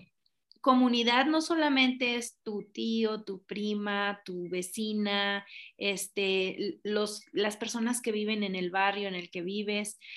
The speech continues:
sino hablamos también de, em, legislaciones que permitan que haya una inclusión en la educación, ¿cierto?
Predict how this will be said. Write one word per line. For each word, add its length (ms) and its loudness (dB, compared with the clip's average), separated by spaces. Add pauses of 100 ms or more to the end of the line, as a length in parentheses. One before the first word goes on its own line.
(280)
sino 1000 0 (160)
hablamos 520 4
también 680 4
de, 640 2 (140)
em, 1040 -4 (220)
legislaciones 1700 -2
que 140 -6
permitan 1000 -4 (520)
que 460 -2
haya 480 0
una 380 -4 (100)
inclusión 1000 -2
en 160 0
la 100 -2
educación, 720 -8 (100)
¿cierto? 520 -10